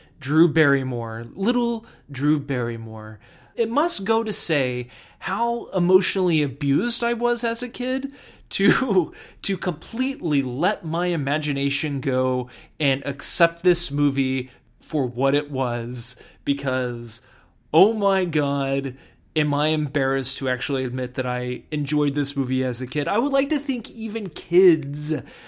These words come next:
maybe, I mean, I'm sure maybe more so modern kids, you know,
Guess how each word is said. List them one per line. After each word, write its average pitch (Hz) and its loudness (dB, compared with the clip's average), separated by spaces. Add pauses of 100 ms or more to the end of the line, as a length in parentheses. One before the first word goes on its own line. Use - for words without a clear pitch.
(160)
maybe, 220 0
I 180 -2
mean, 185 0
I'm 190 -4
sure 233 -6
maybe 190 0
more 160 2
so 147 0
modern 147 0
kids, 117 -8
you 127 -6
know, 120 -10